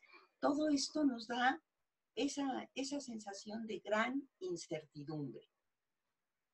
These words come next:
Ah, y además, estando en casa, pues tenemos estas multitareas.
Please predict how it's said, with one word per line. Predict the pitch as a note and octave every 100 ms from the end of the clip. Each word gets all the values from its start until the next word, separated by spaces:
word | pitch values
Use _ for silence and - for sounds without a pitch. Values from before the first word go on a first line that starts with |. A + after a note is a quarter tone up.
| _ _ _ _ _ _ _ _ _ _ _ _ _ -
Ah, | - C#4+ D4
y | A#3
además, | D3 D3 E3 G#3 -
estando | - - D3+ E3+
en | F3+
casa, | G#3 G#3+ E3+ - E3 G#3+ - - - -
pues | F3 F3
tenemos | F3 E3+ F#3+ G3+ A3+ B3 - -
estas | G3+ A3+ - F#3+ -
multitareas. | E3 D3+ C#3+ D3 B2 A#2 A#2+ A2+ - -